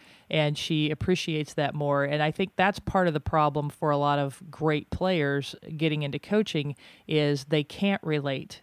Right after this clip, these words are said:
to everybody. And Katie, because of the experiences that she's had professionally, is in a position where she can. And I think that,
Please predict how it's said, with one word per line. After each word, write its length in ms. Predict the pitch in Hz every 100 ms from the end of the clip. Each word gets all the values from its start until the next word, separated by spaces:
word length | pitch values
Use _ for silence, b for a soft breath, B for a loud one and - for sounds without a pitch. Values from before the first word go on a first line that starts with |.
| _
to 260 | - 147 139
everybody. 600 | 147 143 143 143 143 - -
And 280 | 151 147
Katie, 420 | - 170 170 160 143
because 460 | 151 - 185 175
of 80 | 170
the 100 | 151
experiences 680 | 143 - 175 170 160 156 139
that 140 | 139
she's 260 | - 170 156
had 220 | 147 139
professionally, 800 | - - 226 208 170 135 135 131 B B B -
is 160 | 165
in 140 | 185 185
a 60 |
position 640 | - 156 143 139 - 139 143
where 220 | 151 143
she 220 | 139 - 143
can. 480 | - 151 139 107
And 160 | 104 147
I 80 | 143
think 300 | - 143 -
that, 280 | 147 143